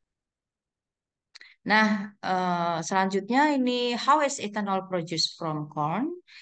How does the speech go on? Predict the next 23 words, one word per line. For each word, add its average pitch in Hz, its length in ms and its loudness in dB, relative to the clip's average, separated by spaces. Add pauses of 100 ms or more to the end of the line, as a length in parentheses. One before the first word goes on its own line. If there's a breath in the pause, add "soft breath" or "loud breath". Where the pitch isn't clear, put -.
(240 loud breath)
Nah, 147 240 -2
ini 160 240 -4
bisa 165 300 -4
kita 156 260 -4
lihat 175 320 0
ya, 202 240 0
untuk 208 720 0 (160)
waste 208 480 0
biomass 175 720 0
ini 175 160 -4
masuk 165 320 -6
di 160 140 -6
sini. 165 300 -4 (200)
Tadi 165 160 -4
saya 160 160 -6
sampaikan 202 560 0 (320 loud breath)
ada 190 480 2
pretreatment 190 720 -2
process 196 720 0
ya, - 240 -6
sehingga 160 320 -4
nanti 160 320 -6
bisa 160 400 -4